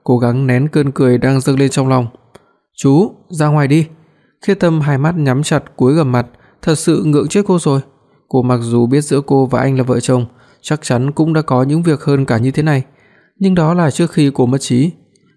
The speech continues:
Hiện giờ trong tâm trí cô hoàn toàn không hề tồn động lấy một khoảnh khắc nào về những việc nhạy cảm thế này. Ngượng ngùng, xấu hổ, đương nhiên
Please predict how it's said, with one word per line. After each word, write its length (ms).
Hiện 160
giờ 280
trong 200
tâm 160
trí 140
cô 340
hoàn 200
toàn 240
không 220
hề 160
tồn 200
động 180
lấy 180
một 160
khoảnh 240
khắc 140
nào 280
về 160
những 180
việc 260
nhạy 180
cảm 200
thế 100
này. 240
Ngượng 260
ngùng, 280
xấu 240
hổ, 340
đương 200
nhiên 220